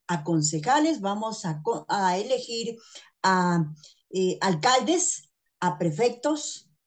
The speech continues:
y por supuesto, es una época muy importante para la recomposición democrática del país. Y para ello es que hemos invitado a la experta en materia electoral,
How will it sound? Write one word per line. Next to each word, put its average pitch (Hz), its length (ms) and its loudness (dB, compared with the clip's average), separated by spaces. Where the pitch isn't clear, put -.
y 196 140 -4
por 180 160 -4
supuesto, 175 680 -2
es 208 160 -4
una 226 260 -4
época 226 540 -4
muy 311 380 4
importante 190 880 0
para 202 360 4
la 165 540 0
recomposición 233 1300 0
democrática 190 800 -2
del 165 220 0
país. - 600 -4
Y 214 120 -2
para 294 240 6
ello 339 280 4
es 302 200 -2
que 254 320 0
hemos 247 380 -2
invitado 240 680 -4
a 226 80 2
la 208 140 0
experta 285 1120 -2
en 214 200 0
materia 190 500 -2
electoral, 160 720 2